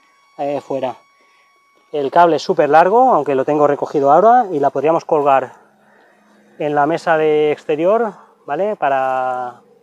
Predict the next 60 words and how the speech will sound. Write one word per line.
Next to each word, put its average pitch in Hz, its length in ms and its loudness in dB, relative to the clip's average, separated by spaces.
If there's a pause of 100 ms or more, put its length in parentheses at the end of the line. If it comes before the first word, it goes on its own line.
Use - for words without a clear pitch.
para 123 200 -8
que 160 80 -8
nos 127 100 -6
dé 139 140 -2
luz. 175 180 -2 (1200)
Lo 156 120 -8
que 170 80 -2
os, 214 300 -6
lo 165 120 -4
que 175 60 0
os 165 80 0
he - 20 2
comentado, 180 540 2
¿vale? 190 320 2
Para, 151 480 4
vamos 175 240 6
a 180 80 4
poner, 165 260 2
eh, 170 120 0
con 170 180 2
agua 202 320 6 (100)
aquí 185 160 0
la 170 80 6
entrada 190 400 4
para 156 420 6
cuando 151 180 0
estamos 170 280 -2
en 175 100 0
la 165 100 4
playa, 196 340 4 (840)
poner 165 260 2
agua 185 260 6
aquí 226 420 -2
y 165 160 0
así - 160 -4
nos 170 120 0
lavamos 156 360 2
los 147 160 -4
pies 170 180 -4
antes 151 240 -4
de 147 60 -4
entrar, 175 380 0
porque 143 440 -6
el 131 60 -10
tema 151 200 -2
de 139 80 0
playa 156 520 0
es - 280 -18
de 143 100 -6
las 131 120 0
cosas 131 220 -12
que 117 140 -10
tiene, 123 220 -10
que 110 60 -12
se 131 140 -10
llena 139 260 -4
la 127 100 -6
furgoneta 131 500 2
de - 20 2
arena. 120 280 -6